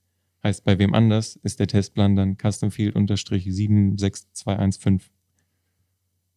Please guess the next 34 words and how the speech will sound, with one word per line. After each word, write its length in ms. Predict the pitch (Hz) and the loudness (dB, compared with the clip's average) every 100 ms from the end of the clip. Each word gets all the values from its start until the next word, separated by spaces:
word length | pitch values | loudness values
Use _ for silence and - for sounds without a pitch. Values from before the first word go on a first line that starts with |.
| _ | _
Und 240 | - 101 95 | 2 2 4
sowas 360 | 113 127 127 _ _ _ _ _ | 2 2 -2 _ _ _ _ _
muss 180 | 110 113 | 0 2
das 140 | 104 | 0
Plugin 540 | - 104 - 98 95 101 _ _ | -2 -4 0 0 0 -2 _ _
erkennen 380 | 104 107 95 87 | 0 2 2 0
können, 300 | 92 98 - | 0 0 0
abfangen 400 | 113 - 135 120 | -4 -4 -6 -4
können. 360 | 98 95 113 - _ _ _ _ _ _ _ | -2 0 -2 -10 _ _ _ _ _ _ _
Sonst 180 | - 98 | -6 -2
funktioniert 360 | 107 - 101 98 | -2 2 0 2
ja 80 | |
gar 200 | 90 98 | 2 2
nichts 200 | 95 - | 2 -2
mehr. 200 | - 107 - _ _ _ _ _ _ _ _ _ | -10 -10 -12 _ _ _ _ _ _ _ _ _
Das 180 | 107 - | -2 4
Doofe 240 | 156 156 | 4 4
ist 160 | 117 - | 0 -2
jetzt, 380 | 98 - - _ _ _ _ _ _ _ _ | -4 -4 -18 _ _ _ _ _ _ _ _
in, 260 | 107 95 - | 0 0 2
bei 140 | 101 | 2
Jira 320 | 95 123 110 | 2 2 2
Server 340 | 95 - 127 98 | 2 0 2 0
tatsächlich 600 | - - 95 120 120 - _ _ _ _ _ | -4 -4 -6 -4 -8 -10 _ _ _ _ _
gibt's 260 | - 120 - | -4 -4 0
einen 180 | 95 98 | 0 2
Endpoint, 760 | 107 107 110 104 107 104 - _ _ _ _ | 0 0 2 4 2 -2 -10 _ _ _ _
wo 120 | - 98 | -2 0
ich 60 | |
mir 140 | 101 101 | 2 2
alle 160 | 101 | 0
Felder 360 | - 101 95 90 | 2 0 2 0
holen 260 | 95 90 | 0 -2
kann. 200 | 85 92 | -4 -8